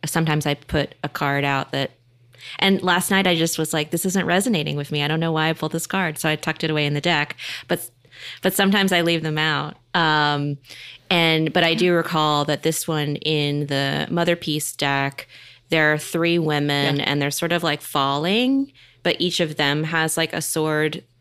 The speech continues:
Speaker 1: through them, I wanna say, or maybe they're holding them.
Speaker 2: Okay.
Speaker 1: So there was, like, this notion, as I recall it, I mean, reading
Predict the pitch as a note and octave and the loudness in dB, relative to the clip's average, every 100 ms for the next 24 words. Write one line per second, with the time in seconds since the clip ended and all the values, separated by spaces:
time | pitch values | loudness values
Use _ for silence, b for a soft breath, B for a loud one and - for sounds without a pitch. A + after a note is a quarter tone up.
0 | _ - - - - D3+ F3+ G3 A#3+ B3 | _ -20 -20 -16 -6 -4 -2 -2 -2 0
1 | B3 A#3+ B3 A#3+ - A#3+ A#3+ A#3+ G3 D#3+ | 0 -2 -2 -2 -4 -2 -2 -2 -2 0
2 | D#3+ D3+ D3+ - C3+ - G3+ D#3 D3+ G#3 | 0 0 -2 -4 -6 -4 0 2 2 2
3 | E3+ D#3+ B B B - F#3+ F#3+ G3 G3+ | 2 0 B B B 0 2 4 2 2
4 | F#3+ F#3 - _ b b b - F3+ E3+ | 2 0 -6 _ b b b -2 0 2
5 | F3 F3 - E3 D#3 D3+ D3+ - - D#3+ | 2 4 2 2 0 0 -4 -8 -4 0
6 | D#3+ D3 D3 D#3 C#3+ C#3+ C#3+ - D3 D3 | 0 0 0 0 0 0 -2 -2 -2 0
7 | D3 D3 C#3+ C#3 C#3 - | 0 0 0 0 -4 -10